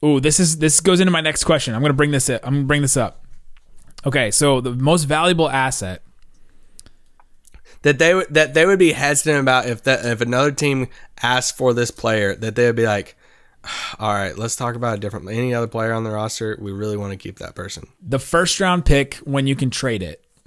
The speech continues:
Speaker 2: A, a, a person, not a freaking pick.
Speaker 1: I'm just saying. You said asset.
Speaker 2: That's true, yeah.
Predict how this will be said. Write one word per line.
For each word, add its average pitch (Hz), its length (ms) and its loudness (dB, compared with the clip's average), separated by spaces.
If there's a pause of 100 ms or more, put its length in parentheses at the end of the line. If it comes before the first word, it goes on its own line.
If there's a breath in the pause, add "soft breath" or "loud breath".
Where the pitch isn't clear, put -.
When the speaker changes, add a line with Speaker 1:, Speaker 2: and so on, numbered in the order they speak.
(640)
Speaker 2:
A, 117 80 -6
a, - 260 -6
a 113 60 -4
person, 101 480 -4
not 104 140 -4
a - 20 -6
freaking 98 440 -8
pick. - 260 -14 (200)
Speaker 1:
I'm 101 140 -8
just 104 160 -6
saying. 117 540 -6
You 117 120 -4
said 127 160 -2
asset. 139 400 -6 (460)
Speaker 2:
That's 107 260 -8
true, 78 160 -12
yeah. 85 200 -16